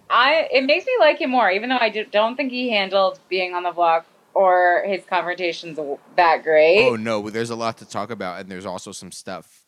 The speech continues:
Speaker 2: um, that I guess would be spoilery, but, uh, th-, some stuff that happened in the feeds last night slash today that didn't really affect anything going forward, but we can talk about it, you know, towards the end of the episode. Um, that,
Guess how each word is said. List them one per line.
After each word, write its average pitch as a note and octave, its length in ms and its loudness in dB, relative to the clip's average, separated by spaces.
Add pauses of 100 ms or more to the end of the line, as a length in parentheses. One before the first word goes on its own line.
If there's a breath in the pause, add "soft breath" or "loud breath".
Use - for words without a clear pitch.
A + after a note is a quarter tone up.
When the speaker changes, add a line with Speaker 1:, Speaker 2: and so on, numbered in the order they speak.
Speaker 2:
um, C#2+ 400 -16 (480)
that F2+ 380 -10 (160)
I G#2 100 -12
guess E3+ 240 -10
would C#3 140 -10
be G#2+ 140 -12
spoilery, G2+ 1200 -10 (300)
but, F2+ 380 -8
uh, F#2+ 280 -14
th-, A2+ 280 -18
some C3+ 200 -12
stuff B2+ 240 -8
that A2 120 -12
happened G2+ 300 -8
in F#2+ 100 -12
the F2 60 -14
feeds F#2+ 640 -18
last F2 400 -14
night F2+ 260 -16
slash F2 380 -14
today E2+ 360 -16
that D#2+ 140 -20
didn't D#2+ 180 -18
really D#2+ 200 -18
affect - 540 -16
anything E2 580 -18 (380)
going F2+ 220 -14
forward, A2 280 -6
but G#2 100 -10
we B2+ 120 -10
can A#2+ 80 -16
talk F#2+ 200 -10
about E2+ 260 -12
it, - 140 -18
you F#2 160 -18
know, D#2+ 80 -14
towards E2+ 280 -18
the E2 100 -14
end D#2 120 -16
of D#2 60 -16
the D#2 120 -16
episode. D2+ 520 -20 (960)
Um, D#2 440 -18
that, F#2 280 -12